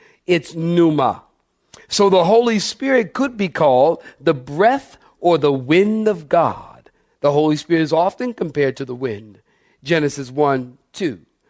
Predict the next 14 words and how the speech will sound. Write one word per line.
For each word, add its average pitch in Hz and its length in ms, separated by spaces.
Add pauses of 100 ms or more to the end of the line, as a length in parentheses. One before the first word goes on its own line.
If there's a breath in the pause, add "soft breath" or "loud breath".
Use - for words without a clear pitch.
(220)
the 139 80
Spirit 151 240
of 123 80
God 127 240
moved 135 420
upon 131 300
the 120 40
face 127 360
of 123 120
the 120 80
waters. 131 600 (540)
Psalm 156 400
thirty-three 160 560
six, - 680